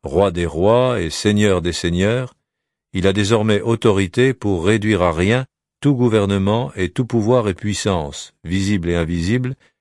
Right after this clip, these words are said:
qui s'opposent à son Père. Révélation dix-neuf, verset seize. À l'exception de lui-même, Jéhovah n'a rien laissé qui ne soit soumis à Jésus. Hébreux deux, verset huit, un Corinthiens quinze, verset vingt-sept.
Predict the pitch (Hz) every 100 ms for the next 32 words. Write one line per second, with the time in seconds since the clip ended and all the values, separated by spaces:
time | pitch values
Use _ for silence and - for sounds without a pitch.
0 | _ - 92 113 98 123 104 - 92 82
1 | 76 69 78 _ _ _ _ _ _ _
2 | _ _ _ _ _ _ 95 87 85 82
3 | - 101 90 92 87 110 98 90 85 -
4 | 85 - 73 69 69 - _ _ _ _
5 | _ _ _ _ _ - 95 110 120 131
6 | 104 131 107 98 98 95 101 127 139 139
7 | _ _ _ _ _ - 92 110 120 104
8 | 95 87 78 104 131 120 104 131 127 -
9 | 101 90 101 92 - 104 104 127 90 87
10 | 87 67 65 - _ _ _ _ _ _
11 | _ - 87 87 87 80 98 90 87 -
12 | 78 78 98 117 - _ _ _ _ _
13 | _ _ _ _ _ 95 95 - 95 92
14 | - 87 - 104 107 90 85 80 - 82
15 | 80 73 76 69 -